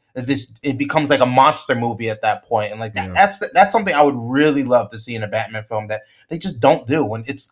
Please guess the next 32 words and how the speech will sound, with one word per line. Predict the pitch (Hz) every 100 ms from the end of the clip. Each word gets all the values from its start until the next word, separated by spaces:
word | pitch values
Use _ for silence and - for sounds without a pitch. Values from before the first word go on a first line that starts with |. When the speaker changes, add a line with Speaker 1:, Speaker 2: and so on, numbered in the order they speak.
| -
Speaker 1:
it's | 156 180
a |
very | 135 170 196
important | 117 180 185 123
aspect | 170 - 113 117
of |
who | 123 117
Batman | 120 120 110 123
is. | 127
Speaker 2:
Completely | 120 110 101
agree. | 101 98 87 - - - - _
But | 160 160 143
la-, | 170 156
lastly, | 175 208 - 175 151 143
because | 123 143 190 175 139
this | 143 139
is | 113
such | - 135 -
a | 117 104 - _ _ _ _ _ _ -
masculine | 104 123 135 - - 143 127 120
fueled | - 127 131 120 104
series | - 120 117 117 113 110 104 113
and, | 107 107 -
and | 110 101
hero, | 110 113 107 104 101 -
can | 127
we | 131
just | 139 -
touch | 127 -
on | 113 110 107
the | 107
women | 107 117 117 104 101